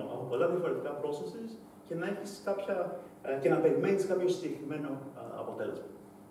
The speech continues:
Ε, τα, η ιδέα του pa-, of parallel writing, ε, είναι κάτι το οποίο το posix δεν έχει σκεφτεί και δεν έχει καλές λύσεις. Οπότε στην πράξη αυτό που πρέπει να κάνουμε είναι να φτιάξουμε κάτι το οποίο μοιάζει,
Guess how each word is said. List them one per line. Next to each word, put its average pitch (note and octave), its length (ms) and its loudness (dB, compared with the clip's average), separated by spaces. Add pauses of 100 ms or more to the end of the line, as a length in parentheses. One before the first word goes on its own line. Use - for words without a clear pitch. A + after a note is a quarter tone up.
(220)
Ε, G#2 480 -6 (640)
τα, - 400 -4
η - 140 -4
ιδέα F3+ 280 6
του - 80 2 (120)
pa-, - 340 -2
of C3 80 -4 (120)
parallel D#3+ 420 6
writing, D#3 360 0 (420)
ε, C3 40 -2
είναι E3 100 -2
κάτι D#3+ 220 0
το D#3+ 140 -2
οποίο D#3 160 0
το C#3 100 -4 (100)
posix D3+ 240 0 (180)
δεν D#3 180 2
έχει D3 400 -2
σκεφτεί A#2+ 520 -6
και B2 80 -2
δεν C3+ 120 2
έχει D3 220 0
καλές - 320 -4
λύσεις. - 320 -16 (840)
Οπότε - 220 -2
στην - 180 -2
πράξη - 500 -2
αυτό - 180 0
που G3+ 100 2
πρέπει G3 200 2
να G3 100 0 (100)
κάνουμε - 400 -4 (420)
είναι G3+ 160 -4
να G#3+ 100 0
φτιάξουμε G#3+ 500 -2 (260)
κάτι G3 200 -2
το G#3 120 0
οποίο A3 140 -6 (100)
μοιάζει, G3+ 320 -2